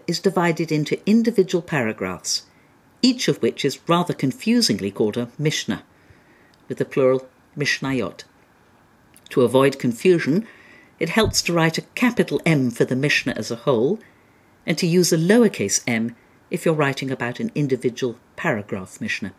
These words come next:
The context should help too.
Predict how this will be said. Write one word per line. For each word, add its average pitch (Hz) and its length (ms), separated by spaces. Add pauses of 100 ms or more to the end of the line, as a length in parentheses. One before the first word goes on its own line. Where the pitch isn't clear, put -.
(880)
The 220 80
context - 680
should - 180
help 127 220
too. 156 300